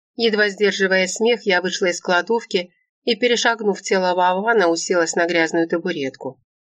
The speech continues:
«Не иначе хорошо питаетесь с пенсии, Вера Михайловна»,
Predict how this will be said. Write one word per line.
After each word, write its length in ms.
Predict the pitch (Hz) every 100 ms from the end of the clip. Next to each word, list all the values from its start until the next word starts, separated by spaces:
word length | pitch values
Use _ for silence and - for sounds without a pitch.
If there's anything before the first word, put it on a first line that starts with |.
| _ _ _
«Не 200 | 277 277
иначе 300 | 254 240 240
хорошо 400 | 226 262 254 -
питаетесь 720 | 196 226 220 202 202 240 226
с 20 | -
пенсии, 640 | 175 165 175 - 254 185
Вера 220 | 160 147
Михайловна», 800 | 151 - 156 139 135 131 135